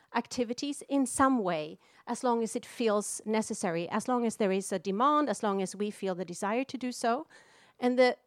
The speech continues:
following iteration, the summer after the show closed, was in the shape of a classroom, like you can see it here.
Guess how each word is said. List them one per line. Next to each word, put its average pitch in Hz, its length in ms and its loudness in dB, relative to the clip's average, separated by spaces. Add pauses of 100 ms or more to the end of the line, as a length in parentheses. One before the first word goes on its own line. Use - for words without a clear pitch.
following 330 520 6
iteration, 190 540 -4
the 185 80 -8
summer 262 400 4
after 220 280 0
the 196 120 -10
show 180 260 -4
closed, 254 540 -2 (400)
was 247 220 4
in 254 120 2
the 233 60 2
shape 220 280 0
of 202 120 0
a 202 40 -2
classroom, 180 680 -2
like 180 220 -4
you 196 60 -10
can 196 160 -4
see 175 220 -4
it 160 60 -4
here. 165 380 -8